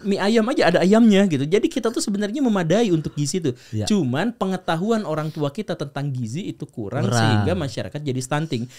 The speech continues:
Speaker 1: Jadi masalahnya sebenarnya bukan ngasih makan, eh,
Speaker 2: Gratis.
Speaker 1: gratis itu,
Speaker 2: Ya.
Speaker 1: tetapi sosialisasi kepada masyarakat tentang gizi mana yang harus dipenuhi pada anak usia sekian sampai sekian, misalkan
Speaker 2: Ah.
Speaker 1: begitu.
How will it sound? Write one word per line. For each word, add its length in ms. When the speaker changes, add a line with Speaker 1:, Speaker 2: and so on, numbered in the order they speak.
Speaker 1:
Jadi 240
masalahnya 480
sebenarnya 400
bukan 320
ngasih 240
makan, 480
eh, 40
Speaker 2:
Gratis. 240
Speaker 1:
gratis 400
itu, 320
Speaker 2:
Ya. 320
Speaker 1:
tetapi 480
sosialisasi 800
kepada 320
masyarakat 880
tentang 460
gizi 400
mana 320
yang 240
harus 240
dipenuhi 480
pada 240
anak 320
usia 240
sekian 320
sampai 240
sekian, 480
misalkan 400
Speaker 2:
Ah. 60
Speaker 1:
begitu. 260